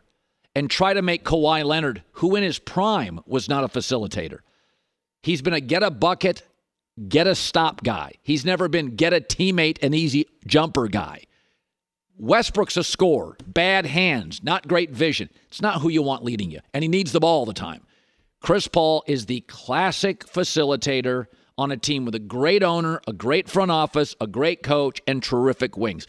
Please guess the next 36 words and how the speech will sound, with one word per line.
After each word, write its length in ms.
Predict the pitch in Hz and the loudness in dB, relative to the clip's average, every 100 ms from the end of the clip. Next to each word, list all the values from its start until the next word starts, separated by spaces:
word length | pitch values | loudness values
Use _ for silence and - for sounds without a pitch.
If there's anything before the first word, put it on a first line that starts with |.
| - _ | -20 _
Yes, 600 | 175 247 240 139 - - _ _ _ _ _ _ _ _ | 0 2 2 0 -8 -12 _ _ _ _ _ _ _ _
it 160 | - 214 | -2 -2
would 180 | 233 190 | -2 -2
be 160 | 220 | -2
better 560 | 185 135 156 214 190 160 - | -2 0 2 2 2 0 0
if 100 | 170 | 0
he 120 | 160 | 2
was 180 | 151 - | 0 -4
twenty-eight, 640 | 185 226 233 185 175 - | -2 0 4 4 2 0
not 180 | 165 - | -2 0
thirty-eight. 600 | - 156 110 87 - - _ _ _ _ _ - | 0 2 0 -6 -10 -18 _ _ _ _ _ -4
But 80 | |
he's 180 | 123 143 | -2 0
not, 460 | 208 247 214 180 - _ _ | 2 4 2 0 -4 _ _
and 120 | - 226 | -2 0
it 40 | |
would 140 | 214 | 0
kind 260 | - 226 269 | 0 0 0
of 120 | 254 | 0
be 220 | 214 202 _ - | -4 -4 _ 0
odd 420 | 170 175 127 127 | 2 2 2 0
if 100 | 139 | 2
you 80 | 156 | 2
had 80 | |
a 60 | 143 | 0
twenty-one 720 | - - 175 214 208 170 170 | -4 -4 0 0 0 0 0
or 100 | 170 | 0
twenty-two-year-old 840 | 120 - 170 170 190 175 165 135 - | -4 -4 -4 0 0 2 2 0 -2
point 260 | 156 170 | -4 -2
guard 240 | 143 135 123 | 0 0 0
with 220 | 143 - | -4 -2
Kawhi 720 | - 151 135 131 185 254 160 | 0 2 4 4 4 2 0
and 160 | - 143 | 0 -2
Paul 260 | 147 160 156 | 2 2 2
George 320 | 165 156 151 | 2 2 2
anyway. 340 | 180 135 82 | -2 -4 -8